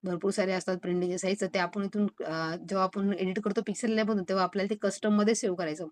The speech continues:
प्रिंटिंगची साईज कस्टममध्ये करा, म्हणजे तुम्हाला लक्षात राहील सोपं.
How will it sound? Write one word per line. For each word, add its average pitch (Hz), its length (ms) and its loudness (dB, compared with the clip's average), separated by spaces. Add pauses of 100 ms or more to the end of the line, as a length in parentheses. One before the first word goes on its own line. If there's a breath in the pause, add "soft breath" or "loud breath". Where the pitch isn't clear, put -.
(380 loud breath)
प्रिंटिंगची 214 440 2
साईज 233 200 0
कस्टममध्ये 226 560 2
करा, 220 160 2
म्हणजे 185 240 0
तुम्हाला 185 240 0
लक्षात 190 220 -4
राहील 185 140 2
सोपं. 196 360 -2